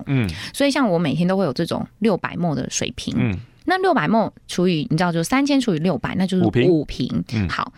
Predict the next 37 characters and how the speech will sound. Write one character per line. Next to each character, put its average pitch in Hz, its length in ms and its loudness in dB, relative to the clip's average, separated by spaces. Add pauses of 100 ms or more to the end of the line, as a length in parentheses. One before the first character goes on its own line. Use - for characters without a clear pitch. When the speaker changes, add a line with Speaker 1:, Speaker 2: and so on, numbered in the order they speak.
(160)
Speaker 2:
然 262 120 2
后 370 80 4
我 247 100 4
还 160 160 -2
在 233 100 2
书 226 180 -2
中 214 180 2
又 180 240 2
很 151 260 -2 (180)
具 254 360 2
象 175 300 0
化 185 160 0
告 175 120 -2
诉 170 120 -6
大 165 160 -4
家， 147 140 -6
那 202 100 2
你 160 80 0
要 151 80 0
怎 131 100 -2
么 123 100 -2
喝？ - 360 -4
Speaker 1:
嗯。 101 180 0 (520)
Speaker 2:
你 196 100 0
中 330 200 2
午 247 80 4
十 202 160 0
二 226 80 4
点 170 220 -2
以 139 100 0
前 131 260 -4
你 139 60 0
要 156 120 -2
喝 156 200 -2
两 147 240 0 (160)
罐。 156 200 -6 (100)
Speaker 1:
嗯。 104 220 -2